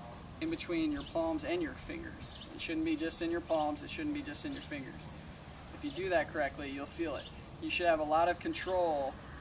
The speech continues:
if you grip it correctly. What that'll help you do is get the club face square to your target so you'll be able to release it and control that club face.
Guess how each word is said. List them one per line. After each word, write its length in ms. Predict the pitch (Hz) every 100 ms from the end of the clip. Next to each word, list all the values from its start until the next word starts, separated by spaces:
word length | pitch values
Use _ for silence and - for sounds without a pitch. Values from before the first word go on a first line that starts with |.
| -
if 140 | 302
you 80 | 294
grip 260 | - 294 -
it 80 | 135 -
correctly. 380 | 143 143 - - - - - -
What 120 | -
that'll 220 | 156 147
help 200 | 160 160
you 60 | 151
do 300 | 165 185 165
is 200 | 139 -
get 200 | 165 -
the 60 | 143
club 260 | - 170
face 520 | 160 156 143 139 - - - - -
square 360 | - - 165 175
to 60 |
your 120 | 180 185
target 500 | 170 156 156 151 -
so 100 | -
you'll 140 | 139 135
be 100 | 143
able 140 | 143
to 80 | 139 135 147
release 380 | 156 190 - 160
it 140 | 123
and 140 | 143 139
control 380 | 151 - 175 170
that 200 | 160 -
club 200 | 175 170
face. 400 | 143 113 -